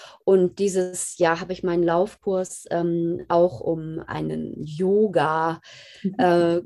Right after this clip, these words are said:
Speaker 1: Kurs ergänzt. Ne?
Speaker 2: Mhm.
Speaker 1: Ich habe eine Kooperation mit Rundum Yoga. Und ich kann dann in dem Rahmen einmal die Woche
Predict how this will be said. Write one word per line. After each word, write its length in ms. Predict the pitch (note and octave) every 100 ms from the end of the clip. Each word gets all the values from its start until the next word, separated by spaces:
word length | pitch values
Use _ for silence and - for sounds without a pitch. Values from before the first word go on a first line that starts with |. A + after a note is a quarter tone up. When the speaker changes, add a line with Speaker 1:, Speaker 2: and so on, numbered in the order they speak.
| -
Speaker 1:
Kurs 380 | - C4 C4+ -
ergänzt. 800 | F#3+ F#3+ F3+ G#3+ F3 - - _ -
Ne? 120 | G#3
Speaker 2:
Mhm. 40 | A#3
Speaker 1:
Ich 100 | -
habe 140 | -
eine 80 | -
Kooperation 720 | - G#3+ G#3+ F#3+ G#3 - A3
mit 200 | G#3+ F#3+
Rundum 320 | B3 D#4+ D#4 C4+
Yoga. 540 | C4 B3+ A#3+ A#3+ B3+ _ _ - B3+ A3+ _ _ _ _ -
Und 120 | F#3+
ich 100 | F#3+
kann 160 | F#3 F#3
dann 120 | F3+
in 160 | E3 E3+
dem 180 | F3
Rahmen 320 | F3+ F3 E3+ F3 - - - _
einmal 220 | F#3 G#3
die 120 | F#3+ F3
Woche 420 | G#3+ A#3 G#3+